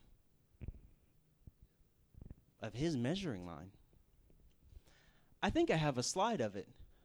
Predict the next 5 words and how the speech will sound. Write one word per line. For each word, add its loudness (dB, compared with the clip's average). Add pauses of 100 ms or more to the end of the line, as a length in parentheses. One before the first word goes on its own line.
(220)
of, 0
uh, 4 (200)
the 0
distance 0
between 0